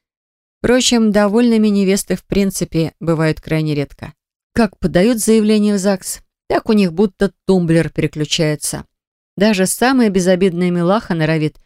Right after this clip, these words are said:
перевоплотиться в фурию. Вообще-то кое-что в свадебной моде понимаю, есть опыт. Пожимаю плечами. Ёжусь от колкого взгляда Арены.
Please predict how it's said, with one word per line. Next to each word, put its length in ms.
перевоплотиться 720
в 40
фурию. 440
Вообще-то 400
кое-что 400
в 60
свадебной 480
моде 240
понимаю, 480
есть 260
опыт. 340
Пожимаю 380
плечами. 560
Ёжусь 420
от 160
колкого 440
взгляда 440
Арены. 460